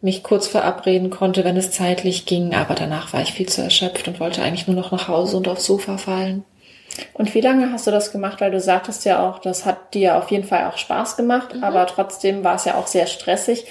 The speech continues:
Speaker 2: Gab's denn da so einen Punkt, eine Situation oder war das ein fließender Übergang, wo es eben von diesem, „Hey, das ist total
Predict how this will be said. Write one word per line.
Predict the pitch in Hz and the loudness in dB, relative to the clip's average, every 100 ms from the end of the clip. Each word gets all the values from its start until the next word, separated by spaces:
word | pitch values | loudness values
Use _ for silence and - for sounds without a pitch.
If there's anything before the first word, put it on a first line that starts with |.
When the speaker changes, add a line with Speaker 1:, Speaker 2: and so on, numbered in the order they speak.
| - - - | -18 -8 0
Speaker 2:
Gab's | 214 - | 0 2
denn | 240 | 2
da | 220 208 | 4 4
so | 185 | 2
einen | - 175 180 - | 0 -2 -2 -2
Punkt, | 220 262 294 - | 4 4 4 0
eine | 185 190 | 0 0
Situation | 190 185 185 180 - 214 262 240 | -2 -2 -2 -2 0 2 4 2
oder | 190 | 2
war | 185 | 2
das | 180 180 | 0 -2
ein | 185 | -6
fließender | - 208 226 190 175 | -4 -4 -2 -4 -4
Übergang, | 214 247 240 226 226 226 202 | 0 2 4 2 0 0 -2
wo | 220 | -2
es | 226 | -2
eben | 208 208 214 | -2 -2 0
von | 202 | 0
diesem, | 208 202 202 196 196 - | 0 0 -2 -4 -6 -8
„Hey, | - 190 | -2 2
das | 190 190 | 2 0
ist | 185 | -8
total | - - 196 180 | -10 -2 4 4